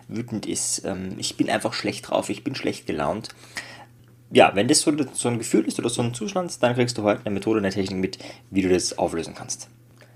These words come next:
Wenn du in dem Bereich Meisterschaft erlangen willst, dann lade ich dich ein zu einem meiner Programme, zum Beispiel N L P in a Week. Da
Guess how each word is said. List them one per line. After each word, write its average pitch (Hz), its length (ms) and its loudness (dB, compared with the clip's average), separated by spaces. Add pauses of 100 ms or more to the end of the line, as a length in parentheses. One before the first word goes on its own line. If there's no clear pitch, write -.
(240)
Wenn 104 300 4
du 156 100 4
in 147 80 4
dem 135 160 2
Bereich 107 460 0
Meisterschaft - 540 -2
erlangen 95 260 -2
willst, - 500 -4
dann 90 260 -2 (120)
lade 95 200 4
ich - 40 -4
dich - 180 0
ein 113 200 -4
zu - 120 -4
einem 202 160 -6
meiner 175 160 -4
Programme, - 600 0
zum - 120 -10
Beispiel - 460 -4
N 90 160 6
L 87 100 0
P - 200 0
in 92 100 -4
a 87 100 -6
Week. - 360 -4
Da - 320 -6